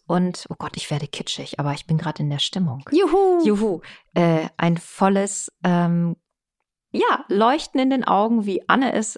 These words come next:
Speaker 1: immer noch hat, wie sie sagt, wenn Weihnachten ist.
Speaker 2: Doch, ich freue mich wirklich drauf. Und für alle, die jetzt vielleicht auch eher keine große Familienanbindung haben, da finde ich ganz wichtig,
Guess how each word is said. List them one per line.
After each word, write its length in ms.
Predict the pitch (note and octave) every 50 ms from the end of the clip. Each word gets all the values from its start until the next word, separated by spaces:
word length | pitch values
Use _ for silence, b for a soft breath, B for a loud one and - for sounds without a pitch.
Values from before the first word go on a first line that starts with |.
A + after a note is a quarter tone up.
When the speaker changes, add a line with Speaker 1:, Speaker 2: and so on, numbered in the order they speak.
| - _ -
Speaker 1:
immer 240 | G3 G#3 G#3+ G#3
noch 260 | G#3 G#3+ A3 - - -
hat, 220 | F#4+ - - -
wie 80 | - -
sie 140 | - -
sagt, 340 | - - - - - - -
wenn 160 | - - A#1+
Weihnachten 460 | B1 B1 - - - - - - - -
ist. 260 | - F#3 - - - _ b b b _
Speaker 2:
Doch, 200 | - A#3 G#3+ -
ich 160 | G#3+ - -
freue 180 | - - G#3+ A3
mich 240 | A3 G#3+ G#3 - -
wirklich 300 | A3+ A3+ - G#3 - -
drauf. 300 | - G3 F#3+ F#3 - -
Und 120 | F#3+ F#3
für 200 | - - F#3+ G3
alle, 260 | G3 G3 G#3+ A#3 A#3+
die 160 | G#3+ A3+ G#3
jetzt 220 | G#3+ G#3 G3 - -
vielleicht 500 | - G#3+ G3+ G3 F#3+ F#3+ F#3+ F#3+ - -
auch 140 | F3+ - -
eher 380 | - F#3 G3 G3 G3 G3+ G3+ G3 G3 B B B B B B B B _
keine 560 | - A#3 A#3 A#3+ A#3+ A#3 A#3 A3+ A3 G#3+ G3+
große 400 | G3+ - - A3 A3+ A3 - G#3+
Familienanbindung 1300 | - - A3+ G#3+ G3+ G#3 G#3+ A3 A3+ A3+ G#3 G3+ - - F3+ F#3 F3+ F3+ F3+ F3 F3 F3 F3 E3+ E3+
haben, 500 | F3 F3 F3 F3 F3 F3 F3 F3 F3+ F3
da 100 | F3 F#3
finde 360 | F#3 - - - G#3+ G3+ F#3+ G3
ich 180 | F#3+ - - b b b b b b b b _ _ _ _ _ _ -
ganz 360 | - G#3 G#3 A3 A3 - -
wichtig, 500 | A3+ G#3+ - - - A3 G#3 - - -